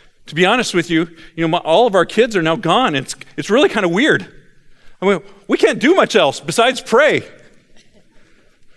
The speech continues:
I mean, we've lost that sort of period in life where we have direct influence with our children. It's gone. I'm like, "Where did it happen?" <laughs>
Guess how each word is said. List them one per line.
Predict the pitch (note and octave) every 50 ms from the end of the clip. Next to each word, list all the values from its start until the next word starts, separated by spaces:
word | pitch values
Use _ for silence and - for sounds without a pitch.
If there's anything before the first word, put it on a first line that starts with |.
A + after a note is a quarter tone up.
| _ - - - _ -
I | D#3+
mean, | G3 A#3 A3 G3+
we've | A3+ C#4 C#4+ B3 A3
lost | A3 G3+ A3 A3 B3 C#4 C4+ - - - G3
that | G3+ F#3 F#3 F#3+ - -
sort | - G#3+ G#3 G3
of | G3 E3+ D#3 - - - - - _ -
period | - A3+ A3+ C4 C4+ C4 A#3+
in | G#3 F#3+
life | F#3 F3+ G3+ A#3+ B3 G#3+ G3+ - -
where | G3 F#3+ F#3+
we | F#3 G#3 A#3 G3
have | G#3 G#3 G3+
direct | F3 F#3+ G3 G#3+ B3 A#3+ -
influence | G#3+ A#3 C4+ A#3+ G#3 G#3+ G#3 G3+ G3
with | - G3+ G3+
our | G#3
children. | G3+ - - B3 C4+ D#4 C4 A#3 F#3+ C3+ A2 - - - - - F3
It's | F#3+ F#3 F#3
gone. | E3 F3 G#3+ B3+ D4 D#4 B3+ F3 C#3+ G#2 - - - - - - - - - - - _ - - - - - - - _ _ _ _ -
I'm | F#3+ G#3+
like, | A3+ G#3 F#3 D#3 - - - - - -
"Where | - D#3+ A#3 C#4
did | D4+ D4+ D4
it | G4 D4 G3+
happen?" | A3 A#3+ C4+ D4+ D4 - F#3+ C#3 A#2 - - - - - -
<laughs> | E3+